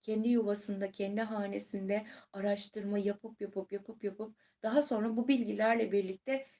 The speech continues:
etrafa zehrini saracak bir Akrep Burcu erkeğinden bahsediyoruz. Ve Akrep Burcu erkekleri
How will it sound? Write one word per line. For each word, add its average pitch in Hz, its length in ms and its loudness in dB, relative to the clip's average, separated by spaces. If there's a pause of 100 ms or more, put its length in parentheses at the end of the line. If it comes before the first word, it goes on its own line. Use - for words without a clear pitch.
(100)
etrafa 226 560 4
zehrini 208 500 4
saracak 220 600 2
bir 208 80 -2
Akrep 196 440 -2
Burcu 196 220 -2
erkeğinden 208 640 2
bahsediyoruz. 180 640 -2 (440)
Ve 196 60 0
Akrep 233 420 0
Burcu 214 220 2
erkekleri 202 720 0